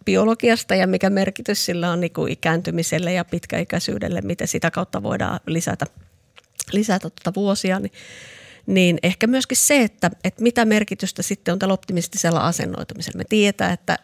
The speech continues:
että se, se, sillä on myötävaikutusta elinajan odotteeseen. Me tiedetään sosiaalisista suhteista ja siitä osallisuuden kokemuksesta ja, ja myöskin siitä merkityksellisyyden,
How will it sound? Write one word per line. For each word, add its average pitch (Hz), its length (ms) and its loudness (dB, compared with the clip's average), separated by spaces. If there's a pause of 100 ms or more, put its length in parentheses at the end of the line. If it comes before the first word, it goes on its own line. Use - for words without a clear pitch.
että - 160 -14
se, - 80 -6
se, 165 260 0
sillä - 340 -4
on 208 140 2
myötävaikutusta 190 880 0 (640)
elinajan 185 580 0
odotteeseen. 180 880 2
Me 185 80 -2
tiedetään - 380 0
sosiaalisista 170 520 -2
suhteista 185 840 0 (520)
ja 180 160 2
siitä 175 440 2
osallisuuden 190 640 0
kokemuksesta - 920 -4
ja, 190 420 -2
ja 190 220 0
myöskin 190 320 -2
siitä - 460 -2 (280)
merkityksellisyyden, - 880 -6